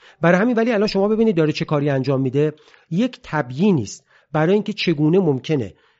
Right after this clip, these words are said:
اه، من اطلاع-، یک، اه، تغییرات رو نه از طریق، اه، ببخشید، اطلاعات رو نه از طریق فقط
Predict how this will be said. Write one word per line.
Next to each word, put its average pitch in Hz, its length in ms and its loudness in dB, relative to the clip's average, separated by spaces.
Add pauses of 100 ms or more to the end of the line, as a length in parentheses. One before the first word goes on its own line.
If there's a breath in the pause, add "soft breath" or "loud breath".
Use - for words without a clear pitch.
(120)
اه، 139 220 0 (300)
من 151 440 -2 (480)
اطلاع-، 180 680 0
یک، 190 480 0 (140)
اه، 151 120 -2
تغییرات 151 800 -2
رو 220 320 0 (240 soft breath)
نه 170 160 2
از 185 360 0 (240)
طریق، 160 320 -2 (400)
اه، 147 180 -2 (440)
ببخشید، 143 500 -2
اطلاعات 165 640 0
رو 151 100 2
نه 175 80 2
از 220 200 -2
طریق 196 280 0
فقط 160 380 -2